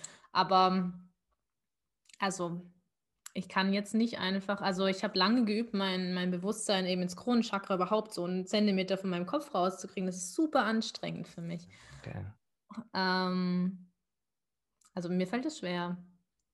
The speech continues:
Speaker 2: Das ist interessant. Eigentlich hast du eine Sonne im achten Haus, das heißt, du müsstest eigentlich schon, na gut, ich sag mal, du müsstest sehr, sehr gut Dinge in dich hineinrufen können. Ähm,
Speaker 1: Ja, hinein,
Speaker 2: ja.
Speaker 1: ja, hinaus, nein. <laughs>
Speaker 2: Naja.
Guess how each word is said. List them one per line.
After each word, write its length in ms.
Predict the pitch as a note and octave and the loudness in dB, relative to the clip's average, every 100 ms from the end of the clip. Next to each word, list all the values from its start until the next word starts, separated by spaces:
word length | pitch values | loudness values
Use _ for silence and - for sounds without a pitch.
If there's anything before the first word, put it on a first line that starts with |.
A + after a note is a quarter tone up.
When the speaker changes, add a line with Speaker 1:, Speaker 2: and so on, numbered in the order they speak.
| _ _ _ _ | _ _ _ _
Speaker 2:
Das 140 | - - | -16 -10
ist 40 | |
interessant. 400 | F2+ - E2+ E2+ | -8 -4 -4 0
Eigentlich 420 | E2 G#2 C#3+ C3+ | 4 6 4 2
hast 180 | B2 A2 | 0 2
du 60 | G#2+ | 0
eine 100 | G2 | 0
Sonne 260 | - G2+ | 0 2
im 100 | F#2 | 2
achten 340 | F2 G2 - F2+ | 0 -4 -6 -4
Haus, 240 | E2+ F#2 | -2 -2
das 180 | - G#2 | -4 -6
heißt, 220 | G2+ G#2 | -6 -6
du 60 | G2+ | -6
müsstest 400 | G2+ G#2 - - | -6 -6 -10 -2
eigentlich 340 | F2+ F#2 F#2 | 0 0 -2
schon, 360 | - G2 F#2 A2+ _ _ - _ | -2 -2 -2 -6 _ _ -20 _
na 140 | B2 | 8
gut, 200 | C#3+ F3 | 10 12
ich 120 | E3 - | 10 10
sag 180 | C#3 C#3+ | 8 8
mal, 100 | C3+ | 8
du 80 | |
müsstest 400 | C3 C#3+ - - | 8 6 4 4
sehr, 160 | - C3+ | 10 12
sehr 140 | C#3 | 12
gut 220 | C3 C3 A#2+ | 10 10 10
Dinge 220 | C#3+ D#3 | 10 10
in 120 | D3 | 8
dich 140 | C3 - | 6 6
hineinrufen 680 | C3 B2 B2+ A2+ A2+ - G2+ | 6 8 6 4 2 -2 -6
können. 320 | F#2+ F#2+ G#2+ _ - - - - | -8 -10 -10 _ -18 -14 -14 -6
Ähm, 480 | - G#2 G#2+ G#2+ A2+ _ _ _ _ _ _ _ - | 4 8 8 8 4 _ _ _ _ _ _ _ 0
Speaker 1:
Ja, 80 | G#3 | 2
hinein, 520 | A#3 A3+ G3+ A#3 E4+ | 4 6 8 8 4
Speaker 2:
ja. 300 | D#4 A#3+ F3+ | 2 4 4
Speaker 1:
ja, 40 | |
hinaus, 560 | F3+ F#3 F#3 F#3 F3+ F3+ | 4 2 2 2 0 0
nein. 640 | G#3+ G#3 D#3+ D#3+ A3 A3 G3 | 0 0 0 2 4 4 0
<laughs> 40 | |
Speaker 2:
Naja. 440 | E3+ F2 F2+ F2 | -2 0 2 2